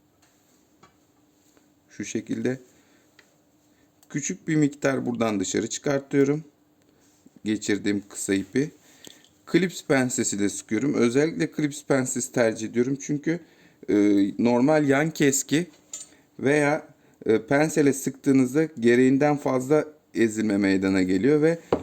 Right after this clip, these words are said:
bu ilk bakışta baktığınızda sağlam gibi gözükse de zamanla kesilme veya klipste açılma meydana geliyor. Şimdi sıkarken de, e, klipsin iki ucundan sıkıyorum. Ortasında bir, e,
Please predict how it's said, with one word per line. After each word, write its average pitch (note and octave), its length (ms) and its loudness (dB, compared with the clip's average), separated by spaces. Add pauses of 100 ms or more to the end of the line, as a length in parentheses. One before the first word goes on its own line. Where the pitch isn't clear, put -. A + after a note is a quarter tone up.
(140)
bu D3 200 2
ilk - 240 -6
bakışta C#3+ 520 -2
baktığınızda C#3 560 0
sağlam C#3+ 440 0
gibi C3 160 0
gözükse B2 460 2
de D#3 80 -2
zamanla C#3 600 0 (520)
kesilme C#3+ 720 2 (320)
veya C3 340 2
klipste C#3 360 0
açılma C#3 320 2
meydana G#2+ 440 2
geliyor. F#2 460 2 (560)
Şimdi D#3+ 260 0
sıkarken F3+ 720 0
de, G3 220 0 (440)
e, A2+ 320 4
klipsin F3 640 0
iki G3+ 240 -2
ucundan C#3+ 540 4
sıkıyorum. C3 560 0
Ortasında C#3+ 680 0
bir, D#3 160 2 (320)
e, A2+ 400 4